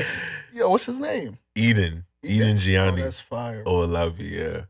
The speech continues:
Speaker 1: Come on, Gianni?
Speaker 2: Gianni is his middle name. It means God is
Speaker 1: Yeah.
Speaker 2: gracious. Bro, but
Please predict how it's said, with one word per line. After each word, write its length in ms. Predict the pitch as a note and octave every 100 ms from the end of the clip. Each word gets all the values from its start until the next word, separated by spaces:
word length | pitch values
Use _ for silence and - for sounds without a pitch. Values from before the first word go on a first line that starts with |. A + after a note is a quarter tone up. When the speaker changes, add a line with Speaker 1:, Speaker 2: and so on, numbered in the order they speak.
| -
Speaker 1:
Come 300 | - B2 B2 A2+
on, 80 | B2+
Gianni? 460 | A#2 A#2+ C#3 G3 - G2
Speaker 2:
Gianni 460 | F2 E2+ E2+ F2 E2
is 100 | E2+
his 140 | D#2+
middle 180 | D#2+ D#2+
name. 240 | D#2+ D2+
It 40 | E2
means 160 | E2+ D#2+
God 260 | E2+ E2+
is 100 | E2
Speaker 1:
Yeah. 40 | D#2+
Speaker 2:
gracious. 640 | D2+ D2+ - - - - _ _ _ _ _ -
Bro, 420 | E2+ F#2 F2 D2
but 320 | D#2 E2 D2